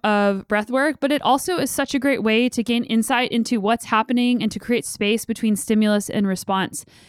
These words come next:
And there's a lot of really great stress-specific meditations that you can find in just about any meditation app. And with stress, you can also focus on breathing out on the exhale. Having your exhales be longer than your inhale actually calms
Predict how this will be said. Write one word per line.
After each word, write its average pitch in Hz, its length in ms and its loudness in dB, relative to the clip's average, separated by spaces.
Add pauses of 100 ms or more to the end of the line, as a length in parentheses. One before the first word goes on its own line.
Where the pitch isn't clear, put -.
(140)
And 254 80 0
there's 294 120 2
a 392 60 0
lot 269 300 2
of 240 220 2
really 269 200 2
great 240 240 0
stress-specific - 1120 -2
meditations 208 600 2
that 214 100 2
you 220 100 0
can 247 140 4
find 220 420 2
in 202 180 2
just 247 280 2
about 220 400 2
any 220 200 4
meditation 202 640 0
app. 160 320 -2 (560)
And 247 200 2
with 262 360 0
stress, 302 480 2
you 277 60 0
can 277 140 0
also 330 360 2
focus 269 560 0
on 233 420 2 (120)
breathing 233 400 4
out 202 320 2
on 208 160 2
the 214 180 0
exhale. 185 560 -2 (300)
Having 262 260 2
your 302 180 2
exhales 269 680 2
be 240 160 2
longer 233 560 4
than 226 180 2
your 214 200 2
inhale 220 580 2
actually 220 380 0
calms 214 680 2